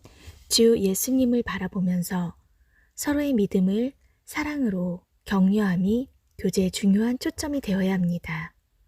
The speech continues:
내게 줄로 재어주신 소중한 교제권 안에서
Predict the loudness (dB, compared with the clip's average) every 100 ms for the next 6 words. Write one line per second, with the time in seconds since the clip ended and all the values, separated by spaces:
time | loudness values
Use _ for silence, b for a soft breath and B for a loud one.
0 | _ _ _ _ _ _ _ 4 4 6
1 | 2 4 4 4 4 0 -2 -6 -6 -2
2 | 0 -2 -4 b b b -8 -4 -2 0
3 | 0 0 -2 -2 0 0 0 -2 0 0
4 | -2 -4 -6 -8